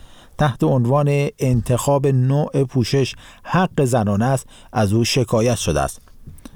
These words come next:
ناهید خداکرمی همراه با الهام فخاری و بهاره آروین از زنان شورای شهر تهران هستند که بدون حجاب چادر و با مانتو در جلسات شورا حاضر می‌شوند.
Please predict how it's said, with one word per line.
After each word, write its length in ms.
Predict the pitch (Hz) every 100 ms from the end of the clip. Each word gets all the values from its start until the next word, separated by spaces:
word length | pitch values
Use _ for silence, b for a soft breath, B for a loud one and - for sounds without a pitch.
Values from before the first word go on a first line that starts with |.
| B B B B -
ناهید 560 | 95 101 120 131 123
خداکرمی 800 | - 127 107 101 120 113 107 156
همراه 400 | 165 139 120 131
با 220 | 127 131 -
الهام 420 | 135 107 117 135
فخاری 720 | 131 135 113 - 110 113 165 156
و 220 | 156 156 B B B -
بهاره 580 | 113 110 107 110 170
آروین 520 | 185 139 107 85 95 90 B B B
از 280 | - 101 98
زنان 540 | 117 117 139 151 143 135
شورای 580 | - 139 120 123 123
شهر 380 | 120 120 113 123
تهران 380 | 110 120 113 151
هستند 460 | 156 - 127 117 - B B B -
که 300 | - 113 113 107
بدون 260 | 160 180
حجاب 440 | 185 151 120 139 160
چادر 600 | - 147 131 110 170 185
و 120 | 165
با 160 | 143 131
مانتو 480 | 127 147 160 - 185
در 180 | 139 104
جلسات 540 | 113 110 - 104 104
شورا 400 | - 98 92 90 B B -
حاضر 440 | - 104 95 107
می‌شوند. 420 | 87 76 80 69